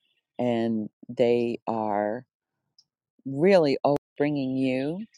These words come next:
experiences to understand more of who you are. And so when your ego mind says, "Well, I don't know the how and the when," that's exactly what your ego mind is trying to do. Your ego mind is trying to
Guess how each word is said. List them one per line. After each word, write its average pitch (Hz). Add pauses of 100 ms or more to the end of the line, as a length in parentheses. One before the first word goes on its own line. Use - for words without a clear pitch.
(260)
experiences 135
to -
understand 127
more 123
of 117
who 117
you 117
are. - (1000)
And 139
so 156
when 143
your 127
ego 147
mind 123
says, 113 (320)
"Well, 117 (220)
I 127
don't 131
know 127
the 113
how 120
and 110
the 113
when," 120 (1000)
that's -
exactly 123
what 113
your 117
ego 120
mind 113
is 113
trying 120
to 110
do. 120
Your 117
ego 139
mind 127
is -
trying 123 (100)
to 117